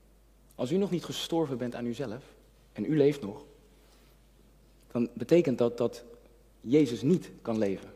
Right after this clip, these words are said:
in u. Omdat je zelf nog leeft. <laughs>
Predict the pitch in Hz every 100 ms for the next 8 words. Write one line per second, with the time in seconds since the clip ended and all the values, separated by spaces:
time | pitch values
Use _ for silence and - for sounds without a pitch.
0 | - 113 98 90 - - _ _ _ _
1 | _ _ _ _ _ - 147 - - 175
2 | 151 123 101 90 - - -